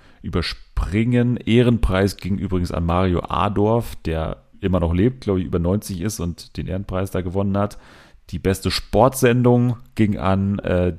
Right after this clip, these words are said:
die Basketball-W M bei Magenta Sport, die Übertragung, gewonnen gegen die Handball-E M im ersten und das Sportstudio zur E M, äh, fürs Z D F und ja, den Rest, wie gesagt, äh, im Serien- und Informationsbereich brauchen wir nicht groß anschauen.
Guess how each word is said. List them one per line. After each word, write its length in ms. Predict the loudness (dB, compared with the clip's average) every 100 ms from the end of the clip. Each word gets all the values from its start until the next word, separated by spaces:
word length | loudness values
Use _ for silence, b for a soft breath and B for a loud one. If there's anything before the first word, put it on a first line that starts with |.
| -4
die 240 | -2 0
Basketball-W 800 | 0 0 0 -4 0 2 2 2
M 400 | 0 0 0 -2
bei 300 | 0 0 0 -2
Magenta 400 | -4 -2 -2 -4
Sport, 560 | -4 0 0 0 -6
die 60 | -6
Übertragung, 640 | -6 -6 -4 -4 -2 -2
gewonnen 320 | -2 -2 -2
gegen 180 | -4 -4
die 120 | -4
Handball-E 500 | -4 -4 -4 -4 -4
M 280 | -2 -2 -4 -6 b b b b
im 100 | -10
ersten 400 | -4 -4 -4 -6
und 460 | -4 -4 -6 -10 -8
das 100 | -8
Sportstudio 720 | -6 -2 0 0 -4 -4 -4
zur 320 | -4 -6 -6 -4
E 140 | -2
M, 360 | -2 0 -2 -4 -10 b b
äh, 160 | -10 -10
fürs 220 | -8 -6
Z 120 | -2
D 60 | 2
F 320 | 2 0 -8 -14 -4
und 380 | -2 -2 -4 -6
ja, 160 | -6
den 160 | -4 -4
Rest, 280 | -4 -4 -6
wie 60 |
gesagt, 560 | -10 -6 -6 -6 -10 -8
äh, 120 | -6
im 140 | -6 -4
Serien- 440 | -2 -2 -2 -4
und 180 | -4 -4
Informationsbereich 1300 | -4 -4 -4 -4 -4 -6 -6 -6 -6 -4 -2 -2 -4
brauchen 240 | -6 -4 -2
wir 60 |
nicht 200 | -2 -2
groß 400 | 0 0 0 0
anschauen. 560 | -6 -6 -6 -4 -4